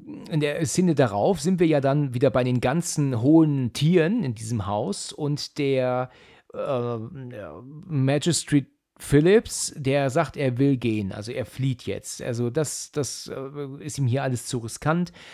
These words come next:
Und dann meint er dann auch zu ihm, sie wussten, dass, äh, die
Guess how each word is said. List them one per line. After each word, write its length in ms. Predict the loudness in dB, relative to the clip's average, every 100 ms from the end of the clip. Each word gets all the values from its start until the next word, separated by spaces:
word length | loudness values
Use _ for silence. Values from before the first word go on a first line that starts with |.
| -20 -6
Und 140 | 0
dann 180 | 2 4
meint 220 | 4 2
er 180 | 2 2
dann 140 | 0 0
auch 400 | 0 0 0 -8 -4
zu 340 | 6 8 8
ihm, 520 | 6 6 6 4 0 -8 -20 -20 0
sie 180 | 6
wussten, 420 | 8 8 6 6 8
dass, 300 | 8 4 -4
äh, 300 | -2 0 0
die 220 | 0 0